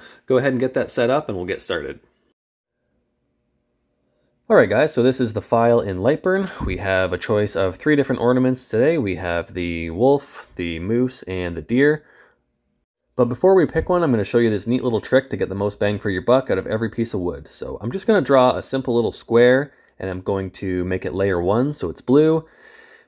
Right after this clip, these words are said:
We're also gonna go up to the top here and just change the dimensions to one hundred millimeters by one hundred millimeters. Now that is the exact size of those little four inch by four inch, uh, wooden blanks that I use from Amazon.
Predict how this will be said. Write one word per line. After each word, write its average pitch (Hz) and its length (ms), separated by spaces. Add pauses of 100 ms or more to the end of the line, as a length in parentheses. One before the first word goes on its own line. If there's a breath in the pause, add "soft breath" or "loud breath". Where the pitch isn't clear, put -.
We're 135 80
also 143 200
gonna 123 140
go 117 160
up 117 120
to 117 80
the 101 80
top 139 320
here 139 240
and 104 180
just 104 200
change 143 300
the 135 80
dimensions 113 580
to 95 180
one 110 160
hundred 120 220
millimeters 113 520
by 92 220
one 87 280
hundred 90 320
millimeters. 76 600
Now 85 120
that 98 260
is 95 120
the 92 120
exact 110 380
size 107 460
of 90 200
those 87 200
little 90 200
four 104 280
inch 98 160
by 90 120
four 98 300
inch, 95 360
uh, 82 360
wooden 107 320
blanks 120 340
that 120 100
I 120 40
use 123 280
from 92 160
Amazon. 135 640